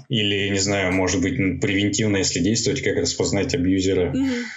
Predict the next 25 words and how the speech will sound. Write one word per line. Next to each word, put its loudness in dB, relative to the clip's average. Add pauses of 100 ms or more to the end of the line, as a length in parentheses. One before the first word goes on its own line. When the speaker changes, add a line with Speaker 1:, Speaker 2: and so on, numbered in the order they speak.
(200)
Speaker 2:
Да, -4
кстати, -6
вот, -6
вот -6
проект, -8
который -6
я -6
упоминала, -4
вот, -2 (120)
с -6
которым, -6
над -8
которым -6
я -4
работала -6
в -14
Беларуси, -2 (140)
«Останови -6
насилие», -4 (600)
он -2
как -8
раз-таки -6
направлен -4
на, -4
эм, -6